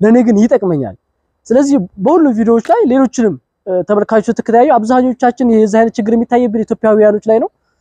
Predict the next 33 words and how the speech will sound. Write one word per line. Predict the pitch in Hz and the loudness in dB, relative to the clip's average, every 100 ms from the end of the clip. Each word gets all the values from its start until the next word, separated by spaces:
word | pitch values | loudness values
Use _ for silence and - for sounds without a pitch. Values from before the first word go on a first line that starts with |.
| _ _ _ _ | _ _ _ _
እ፣ | 180 165 | -2 2
የኢትዮጵያውያን | 170 226 233 233 233 202 | 4 2 2 2 2 2
ቪዲዮ | 196 220 214 | 0 0 -2
ስታይ | 233 277 240 170 | -4 -2 -2 0
የላይክ | 185 202 202 - - _ _ | 0 2 0 -4 -20 _ _
እና | 180 175 | -6 -2
የሰብስክሪፕሽን | 190 190 175 202 - 185 | -2 -4 -6 -8 -8 -6
ችግር | 190 185 | -2 0
አለ | 180 156 | 0 -2
ብዙ | 156 185 | -6 -6
ቦታ | 180 180 175 | -6 -4 -2
ላይ | 175 | -2
ማለት | 170 185 | -2 -2
ነው። | 339 - _ _ _ _ _ | -4 -6 _ _ _ _ _
ያው | 180 202 | 0 2
ይጠቅማል | 196 285 233 226 220 | 2 0 0 0 2
ያልነውን | 220 220 214 202 | 2 2 0 0
መረጃ | 226 226 | 0 0
ነው | 208 160 | 0 0
ወደ | 202 | -2
እናንተ | 208 196 | -2 -4
እያደረስን | 202 196 208 - 214 | -2 -2 -2 -4 -6
የሚገኘው። | 208 208 185 254 440 - _ _ _ - | -6 -4 -4 -2 -4 -8 _ _ _ -2
ስለዚህ | 254 269 | 2 4
ያው | 214 180 | 2 0
በቅንነት | 170 262 294 247 | -2 0 0 0
እስኪ | - 214 | -2 -4
አሁን | 180 175 | -4 0
ላይክ | 220 220 | 0 0
አድርጉ። | 208 180 302 | -2 -6 -2
ላይክ | 214 190 | -2 0
አላደረጋችሁ | 190 185 180 175 190 | -2 0 -2 -2 -4
አሁንም | 180 226 | -2 -4